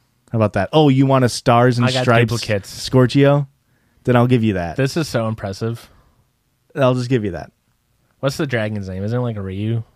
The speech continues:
Speaker 1: The dragon that just looks like a classic dragon, like a Spyro almost?
Speaker 2: I think so.
Speaker 1: Th-, that's a Scorchio.
Speaker 2: Oh.
Speaker 1: There is a Ryu. I think that's the dog.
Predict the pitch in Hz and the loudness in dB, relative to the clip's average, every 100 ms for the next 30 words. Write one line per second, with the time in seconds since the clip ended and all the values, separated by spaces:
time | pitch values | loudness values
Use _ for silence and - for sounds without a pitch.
0 | _ _ - 117 113 _ - 117 120 123 | _ _ -6 -6 -6 _ 0 0 2 0
1 | 107 113 110 - 104 104 101 - 101 98 | -2 -4 -10 -8 -6 -4 -6 -4 -4 -4
2 | 101 101 98 104 113 101 95 - 95 101 | -8 -8 -8 -6 -6 -6 -8 -8 -4 -4
3 | 110 120 127 139 101 - 95 95 101 _ | -2 -2 -4 -4 -8 -12 -12 -12 -14 _
4 | _ - 123 113 107 98 - 104 95 107 | _ -12 -4 -4 -4 -6 -6 -6 -6 -14
5 | 123 120 _ _ - 107 95 92 _ _ | -16 -18 _ _ -12 -10 -10 -14 _ _
6 | _ _ _ _ _ - 123 156 143 123 | _ _ _ _ _ -2 2 2 2 2
7 | 113 104 127 131 - - 87 82 85 175 | 2 0 -2 -6 -8 -8 -6 -4 -4 -8